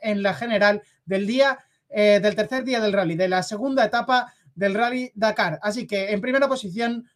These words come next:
nuevo líder, eh, Sam Sunderland, seguido de Adrian Van Beren a dos minutos cincuenta y un segundos. Tercero, Matías Walkner a cuatro minutos ocho segundos. Cuarto, Skyler House a nueve minutos cincuenta y nueve segundos.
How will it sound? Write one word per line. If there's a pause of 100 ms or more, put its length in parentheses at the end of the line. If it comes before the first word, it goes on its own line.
nuevo
líder,
eh,
Sam
Sunderland,
seguido
de
Adrian
Van
Beren
a
dos
minutos
cincuenta
y
un
segundos. (260)
Tercero,
Matías
Walkner (220)
a
cuatro
minutos
ocho
segundos.
Cuarto,
Skyler
House (240)
a
nueve
minutos
cincuenta
y
nueve
segundos.